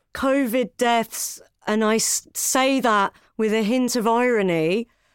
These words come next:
of which there are over two hundred thousand, and there's more than a little irony peppered on that as well.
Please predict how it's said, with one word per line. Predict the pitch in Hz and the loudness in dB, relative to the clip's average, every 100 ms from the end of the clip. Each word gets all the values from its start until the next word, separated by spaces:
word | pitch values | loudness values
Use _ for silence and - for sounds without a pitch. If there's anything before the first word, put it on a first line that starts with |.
| _ _ | _ _
of | 220 202 | -2 0
which | 240 226 - | -2 -2 -2
there | 233 220 | 2 2
are | 214 220 | 2 2
over | 220 214 | 0 -2
two | - 240 | 0 0
hundred | 226 214 214 | 0 0 -4
thousand, | - 240 233 233 170 170 190 | 0 0 2 0 0 0 0
and | 202 | 0
there's | 220 190 - - | 0 -2 -6 -6
more | 247 285 | 0 2
than | 269 240 | 2 2
a | |
little | 233 226 254 240 | 0 0 0 0
irony | 247 247 233 233 | 2 2 0 -2
peppered | 240 262 262 277 269 | -2 -4 -2 -2 0
on | 254 | 2
that | 269 - | 2 0
as | 262 | -2
well. | 262 262 311 339 254 175 | -2 0 2 2 2 0